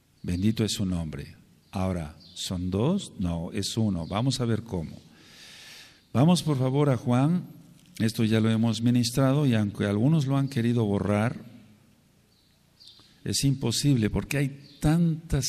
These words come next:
citas que avalan que el Eterno es Yahshua.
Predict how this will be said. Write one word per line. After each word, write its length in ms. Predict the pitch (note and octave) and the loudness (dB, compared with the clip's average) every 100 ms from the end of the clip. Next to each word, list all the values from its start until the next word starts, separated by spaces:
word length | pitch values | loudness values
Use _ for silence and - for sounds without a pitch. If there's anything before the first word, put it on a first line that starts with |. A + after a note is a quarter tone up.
| - | 0
citas 800 | A#2 A2 - F2+ E2+ E2 - - - - - - _ | 0 0 -2 -6 -6 -6 -10 -12 -20 -20 -20 -20 _
que 220 | - F#2+ F#2+ | -2 0 2
avalan 720 | F#2 G2+ A2 A#2 C3+ C#3 - - - - _ _ _ _ | 2 2 4 4 2 0 -6 -16 -20 -20 _ _ _ _
que 140 | - | -4
el 80 | F#2 | -2
Eterno 540 | F#2+ G#2+ G#2+ A2 A#2+ - - - - | 0 0 0 2 0 -2 -12 -20 -6
es 140 | G2 F#2 | -2 0
Yahshua. 580 | D#2 - - F#2+ - | -2 -2 -6 -8 -16